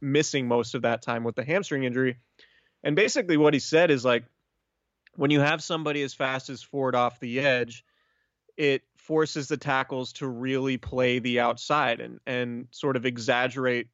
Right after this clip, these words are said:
what they do in terms of getting to the outside so Ford doesn't just beat him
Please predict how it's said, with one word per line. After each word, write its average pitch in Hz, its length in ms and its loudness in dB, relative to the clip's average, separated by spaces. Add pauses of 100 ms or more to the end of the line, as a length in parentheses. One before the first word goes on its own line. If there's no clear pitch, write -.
(220)
what 131 320 -2
they 123 180 -2
do 131 280 -4 (320)
in 127 260 -4
terms 120 300 -2
of 110 220 -4
getting 139 360 2
to 143 120 -6
the 123 180 0
outside 117 460 -2
so 123 120 -4
Ford 127 300 0
doesn't 123 280 0
just 120 220 -6
beat 131 220 4
him 120 220 4